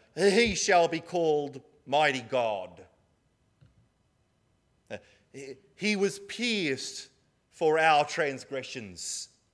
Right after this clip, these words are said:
After the suffering of his soul, he will see the light of life." Yeah, I mean, can't you just imagine Isaiah just scratching his head and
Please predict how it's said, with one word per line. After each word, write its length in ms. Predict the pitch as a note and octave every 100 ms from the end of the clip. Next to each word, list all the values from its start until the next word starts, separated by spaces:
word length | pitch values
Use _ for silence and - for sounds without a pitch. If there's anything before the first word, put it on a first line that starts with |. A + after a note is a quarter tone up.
| _ _ _ _ _ _ _ - - _ _ _ _ _ _ _ -
After 420 | F#3 G3+ - F#3 D3+ -
the 80 | -
suffering 600 | E3+ C4 G#3+ G#3 F#3 E3+
of 180 | E3+ E3
his 180 | E3+ E3+
soul, 1000 | - - G3 F3+ E3+ D3+ C3 A2 G2 F2+ - _ _ _ _ _ _ _ _ -
he 180 | F3+ E3
will 140 | C3+
see 260 | - D#3 C3
the 120 | A#2
light 440 | A2+ A#2 A2 A2 -
of 240 | A2+ G#2+
life." 460 | A2+ G#2+ G2+ - - - _
Yeah, 80 | - D#3+
I 40 |
mean, 100 | F3+ - _ _ _ _ _ _
can't 200 | - C4
you 40 | C4+
just 140 | C4+
imagine 680 | F3+ C#3+ C#3+ D3+ D#3 D#3+ B2+ A#2+ _ C3
Isaiah 420 | D3 C#3+ C3+ C3
just 340 | A#2+ - -
scratching 640 | - - - B3 - A#3+
his 160 | G3+ F3
head 200 | G3 F#3
and 200 | D#3 C3